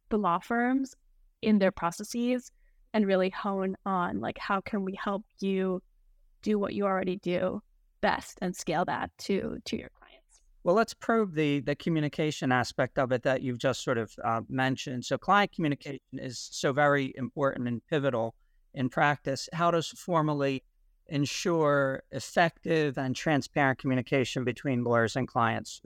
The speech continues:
Speaker 2: during immigration cases?
Speaker 1: I think it lays it out in one place, right? It just makes it really clear, like, what is asked of and what is required. So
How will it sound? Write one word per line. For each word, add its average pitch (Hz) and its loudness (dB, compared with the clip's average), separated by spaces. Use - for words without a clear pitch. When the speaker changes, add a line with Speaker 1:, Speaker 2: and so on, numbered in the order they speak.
Speaker 2:
during 113 -12
immigration - -16
cases? - -20
Speaker 1:
I 277 0
think 330 0
it 466 -2
lays 240 2
it 220 -2
out 190 4
in 208 0
one 190 0
place, - -6
right? 196 -2
It 202 -2
just - -6
makes 226 -2
it 208 -4
really 202 2
clear, 202 0
like, 185 0
what 190 2
is 196 -6
asked 185 -2
of 190 -2
and 196 -4
what 185 -2
is 185 -8
required. 190 -2
So 190 2